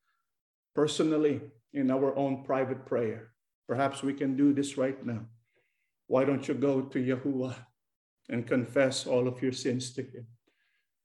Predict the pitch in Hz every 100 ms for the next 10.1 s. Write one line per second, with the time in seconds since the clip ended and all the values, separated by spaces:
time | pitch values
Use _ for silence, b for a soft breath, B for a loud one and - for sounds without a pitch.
0 | _ _ _ _ _ _ _ _ - 139
1 | 127 110 - - b b b b _ _
2 | 135 - 147 - 196 110 113 117 - 120
3 | - 117 107 120 113 - - - _ _
4 | _ _ _ _ _ _ _ _ _ 127
5 | 123 135 127 143 123 139 147 135 127 123
6 | - 165 160 131 123 - 131 131 139 123
7 | 139 131 147 156 151 - 107 120 127 131
8 | 120 123 127 - 127 - - - - B
9 | B - 180 208 202 202 285 359 285 127